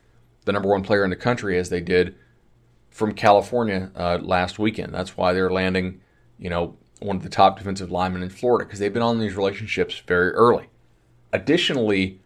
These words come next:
I think when you, when you have this sort of force multiplier effect of the early visit period cycle, where kids are allowed to take official visits now in April,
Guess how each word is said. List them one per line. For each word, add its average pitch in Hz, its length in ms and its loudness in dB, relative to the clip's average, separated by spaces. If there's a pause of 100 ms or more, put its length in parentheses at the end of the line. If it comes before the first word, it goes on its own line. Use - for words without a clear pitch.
(200)
I 98 80 -6
think 117 260 -2
when 104 160 -2
you, 101 140 -4
when 107 140 0
you 104 120 0
have 117 220 4
this 110 140 2
sort 110 200 2
of 95 80 0
force 117 340 -2
multiplier 104 540 2
effect 90 440 -4
of 87 160 -8
the 95 160 -2
early 107 260 0
visit 113 460 -2 (260)
period 104 400 -2
cycle, - 540 -2 (460)
where 104 200 0
kids 120 340 0
are 143 100 2
allowed 120 340 6
to 117 40 -4
take 113 220 -2
official 107 340 0
visits 104 400 -2
now 87 360 -4 (520)
in 98 220 -2
April, 117 460 -4